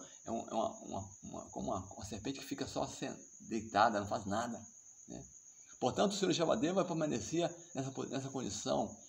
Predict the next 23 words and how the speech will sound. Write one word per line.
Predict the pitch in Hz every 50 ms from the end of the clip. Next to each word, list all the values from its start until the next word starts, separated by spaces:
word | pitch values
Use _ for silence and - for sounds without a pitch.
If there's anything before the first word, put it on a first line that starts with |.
| - - - -
e | 135 139
o, | 131 - -
e | 139
o | 135 -
público | - 165 165 165 -
não, | 160 143 143 156 - - - - - - - -
aí | 127 135 143 135 135 139 143
ele, | 156 156 143 - -
ele | 151 147
ficava | - - 170 175 156
deitado, | 151 139 - - - 143 165 175 147 110 95 - - - - - -
e | 131 139
ele | 151 156 151 135 - 113
defecava, | 120 135 135 - 113 107 - 127 135 139 131 123
urinava | 123 120 107 107 117 135 135
no | 123 113 120
mesmo | 147 156 147 143
local, | 120 95 127 143 143
então | 135 - 165
as | 147
pessoas | - 131 - - 143 139 -
ficavam, | - - - - - -
uau! | - - - - - -